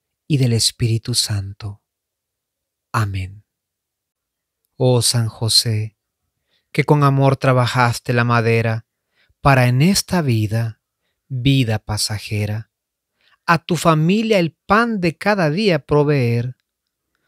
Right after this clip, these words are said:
Oh San José, ahora en el cielo con Cristo, que extendido en el madero,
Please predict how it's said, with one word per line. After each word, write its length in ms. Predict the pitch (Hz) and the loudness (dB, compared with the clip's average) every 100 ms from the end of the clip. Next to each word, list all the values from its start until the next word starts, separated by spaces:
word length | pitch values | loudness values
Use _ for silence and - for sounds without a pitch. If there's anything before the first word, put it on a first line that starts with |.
| _ _ _ | _ _ _
Oh 300 | 156 143 143 | 4 4 4
San 280 | - 147 139 | 0 0 -2
José, 720 | - 143 - - 120 123 - _ _ _ _ - - _ - | -4 -4 -2 -2 -2 -4 -8 _ _ _ _ -20 -20 _ 0
ahora 340 | 165 180 208 | 4 4 2
en 120 | 214 | 0
el 140 | 190 147 | -2 0
cielo 520 | - 202 202 202 180 | 0 2 0 0 -4
con 200 | 180 175 | -4 -6
Cristo, 640 | - 139 123 - 143 139 - _ _ _ _ _ _ _ | -2 -2 -2 -6 -8 -8 -12 _ _ _ _ _ _ _
que 120 | - | -8
extendido 840 | 117 - 135 117 110 131 135 117 | -6 -4 -2 -2 -2 -2 -2 -2
en 100 | 107 | -2
el 140 | 107 110 | -2 -2
madero, 640 | 110 107 107 104 104 107 | -4 -4 -4 -4 -6 -10